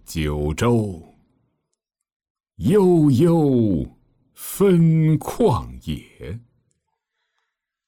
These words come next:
孤鸟西北飞，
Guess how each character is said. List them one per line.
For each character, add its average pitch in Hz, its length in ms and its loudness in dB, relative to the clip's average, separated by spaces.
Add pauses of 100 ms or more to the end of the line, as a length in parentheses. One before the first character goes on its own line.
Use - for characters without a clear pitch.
(760)
孤 98 340 0
鸟 73 680 -2
西 135 680 0
北 80 340 -2
飞， 101 720 -2